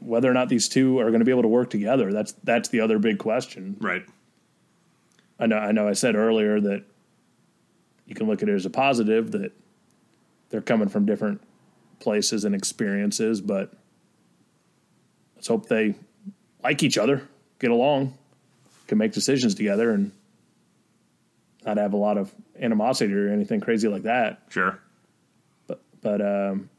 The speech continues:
Speaker 1: yeah, he said all the right things about building an, a team identity and an environment one day at a time, starting with the first team meeting. So I think seem-,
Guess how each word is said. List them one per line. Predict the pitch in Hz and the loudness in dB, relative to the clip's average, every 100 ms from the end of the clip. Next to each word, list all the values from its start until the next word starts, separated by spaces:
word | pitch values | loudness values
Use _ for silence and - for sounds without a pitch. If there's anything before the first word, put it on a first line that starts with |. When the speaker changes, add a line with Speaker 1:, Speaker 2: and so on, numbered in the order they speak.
| - | -10
Speaker 1:
yeah, | 151 151 | -2 0
he | 165 | 2
said | 180 214 | 2 2
all | 220 | 2
the | 196 | 2
right | 196 190 | 2 2
things | 123 147 143 | 0 2 2
about | 135 143 143 240 - _ _ _ _ _ _ _ _ _ | 2 2 0 -4 -12 _ _ _ _ _ _ _ _ _
building | 107 107 117 123 123 | 0 2 4 4 4
an, | 110 101 98 - - | 4 2 -2 -14 -8
a | 104 | -4
team | - 120 | 2 2
identity | 110 104 107 117 117 123 131 120 | 4 2 2 2 2 2 2 0
and | 104 98 - - - - _ _ _ _ _ - - _ _ - | 0 -4 -6 -20 -20 -20 _ _ _ _ _ -20 -20 _ _ -6
an | 110 | -2
environment | 95 101 110 123 123 110 | 0 0 2 2 2 2
one | 110 | 2
day | 110 107 | 2 2
at | 110 | 2
a | |
time, | 98 110 107 113 120 - _ _ _ _ _ | -2 -2 0 0 0 -4 _ _ _ _ _
starting | - - 190 104 | -8 -4 0 0
with | 101 | -2
the | |
first | - 117 - | -2 -2 0
team | 123 107 | 2 4
meeting. | 104 117 123 | 4 2 0
So | 120 117 104 104 - _ _ _ _ _ _ _ _ _ _ _ _ _ _ _ _ _ _ | 0 -2 0 -2 -4 _ _ _ _ _ _ _ _ _ _ _ _ _ _ _ _ _ _
I | _ | _
think | - 185 233 - _ _ _ _ _ _ _ | -2 -2 -2 -8 _ _ _ _ _ _ _
seem-, | - 165 226 | -6 0 0